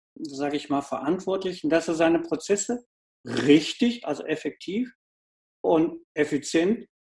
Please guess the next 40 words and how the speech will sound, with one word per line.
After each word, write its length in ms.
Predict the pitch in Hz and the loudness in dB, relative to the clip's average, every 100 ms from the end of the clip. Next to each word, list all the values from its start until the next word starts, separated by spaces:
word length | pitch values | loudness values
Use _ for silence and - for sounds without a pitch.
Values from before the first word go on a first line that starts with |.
| - | -8
also 220 | 151 151 | -6 -4
schlank, 580 | - 151 175 220 - - | -2 0 2 0 -4 -12
also 300 | - 147 143 | -10 -4 -4
mit 180 | 139 135 | -2 0
wenig 320 | 147 185 185 | 2 2 0
Aufwand, 340 | 156 160 160 135 | -4 -4 -4 -2
maximal 480 | 156 - 151 147 | -2 -2 -2 0
erreichten 460 | 139 131 139 143 147 | -2 -2 -4 -2 -4
Gestalt." 300 | 135 - 127 | -4 -4 -4
Das 100 | 156 | -2
ist 60 | 175 | -2
eine 80 | |
Pflichtveranstaltung. 640 | 175 180 180 139 131 135 131 | 2 2 4 -2 -2 -4 0
Wer 120 | 156 | 2
das 300 | 175 196 - | 4 2 2
nicht 240 | 185 185 | 0 0
tut, 380 | - 214 175 202 - _ _ _ _ | 0 4 4 4 -4 _ _ _ _
ich 100 | 160 | -2
glaube, 240 | 160 165 160 | 2 4 4
der 120 | 165 | 2
hat 80 | 165 | 0
erstmal 360 | 160 - 165 | -2 -2 -4
in 140 | 151 151 | 0 0
der 120 | 147 | 0
Vorgesetzten 1300 | - - 190 220 226 156 135 135 135 - - - 135 | -4 -4 2 4 4 0 -2 -2 -4 -8 -12 -8 -8
oder 320 | - 143 151 | -4 -4 -4
in 160 | - 135 | -4 -2
der 120 | 143 | -2
Führungsfunktion 1300 | - - 226 180 151 - 147 143 147 - 147 143 175 175 _ _ _ | -4 -2 0 2 0 -4 -4 -2 -2 -6 -4 -4 -4 -8 _ _ _
weniger 460 | 127 147 156 156 160 | 2 4 6 2 0
zu 160 | - 165 | -2 -6
suchen. 240 | 165 127 | -4 -2
Das 100 | 147 | -4
ist 60 | 170 | -4
eine 100 | 170 | -2
Pflichtveranstaltung. 960 | 151 147 - 131 131 - 135 - - - _ _ _ _ _ _ - | -2 -2 -8 -10 -12 -12 -12 -12 -16 -18 _ _ _ _ _ _ 2
Und 220 | 147 151 | 4 6
wenn 140 | 170 | 4
ich 160 | 185 - | 4 2
so, 400 | 170 160 170 | 2 4 2